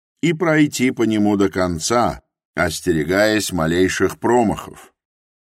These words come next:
Такое дело человек может взять на себя только если у него есть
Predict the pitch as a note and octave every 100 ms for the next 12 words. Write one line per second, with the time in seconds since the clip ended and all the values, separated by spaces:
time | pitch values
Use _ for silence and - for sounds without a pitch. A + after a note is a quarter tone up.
0 | _ _ _ _ _ E2+ D#2+ F#2 G2 F#2+
1 | F2 D#2 G2+ G2+ G2 F#2 F2 E2+ F#2+ F#2+
2 | E2+ F#2 F2 E2 C2+ C2+ F2+ F#2+ F#2 F#2
3 | - F#2+ G2 F#2 F2+ E2 D#2 D#2 E2 D#2+
4 | D#2+ D#2 D#2 D2+ D2 E2 F2+ E2+ E2+ D2+
5 | - - -